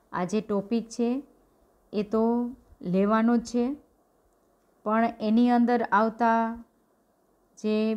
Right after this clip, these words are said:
બીજા ટોપિક છે, ઘટકો, સંઘટકોની જે વાત કરેલી છે,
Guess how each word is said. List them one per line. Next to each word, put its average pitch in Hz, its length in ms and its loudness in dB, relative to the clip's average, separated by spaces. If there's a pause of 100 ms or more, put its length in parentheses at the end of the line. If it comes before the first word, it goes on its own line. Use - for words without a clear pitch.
(120)
બીજા 208 320 2
ટોપિક 226 460 -2
છે, 254 180 0 (880)
ઘટકો, 214 540 -2
સંઘટકોની 208 1800 -4
જે 226 140 4
વાત 202 280 2
કરેલી 240 460 0
છે, 233 140 -2